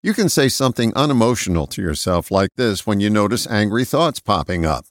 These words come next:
"I'm noticing I'm having angry thoughts in my head." Just a matter-of-fact noticing without emotion makes space in your mind for new, calmer thoughts to come through.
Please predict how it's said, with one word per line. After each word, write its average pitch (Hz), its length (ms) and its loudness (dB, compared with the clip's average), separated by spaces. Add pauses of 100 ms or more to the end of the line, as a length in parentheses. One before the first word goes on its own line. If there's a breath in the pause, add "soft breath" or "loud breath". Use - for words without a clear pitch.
(420)
"I'm 80 180 -4
noticing 98 540 0
I'm 139 160 2
having 92 400 2
angry 101 300 0
thoughts 117 480 -2
in 90 120 0
my 104 200 0
head." 110 440 0 (600)
Just 202 260 -4
a 92 100 0
matter-of-fact 156 840 0
noticing 123 540 -2
without 110 340 0
emotion 160 580 -2 (280)
makes 185 340 -2
space 175 360 -2
in 147 120 0
your 135 120 0
mind 123 340 0
for 120 120 -4
new, 139 220 0
calmer 135 560 0
thoughts 76 460 -2
to - 100 -6
come 78 260 -2
through. 71 400 -2